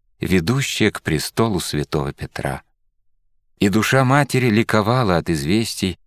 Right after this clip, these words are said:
которые другим показались бы сущей безделицей, как, например, то, что её сын лицезрел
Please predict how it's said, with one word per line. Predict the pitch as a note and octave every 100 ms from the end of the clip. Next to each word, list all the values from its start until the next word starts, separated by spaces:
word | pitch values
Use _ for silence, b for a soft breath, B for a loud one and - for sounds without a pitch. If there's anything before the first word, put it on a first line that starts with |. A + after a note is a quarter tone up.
| _ -
которые | A2 A#2 A#2
другим | G#2 A2 A2 D3
показались | C3 F#2 F#2 F2 A#2 A#2 G2
бы | F#2+
сущей | F2+ D3 D3+ - G2+
безделицей, | F2+ D2+ C#2+ E2 D2+ - - D2+ b b
как, | - E2+
например, | E2 D#2+ F#2 G#2 F2+ - b b
то, | - B2+
что | - A#2
её | G#2+ A#2
сын | G#2 - D3 D3+ -
лицезрел | F#2 G#2 - E2+ C#2 D2+ B2+ B2 D2+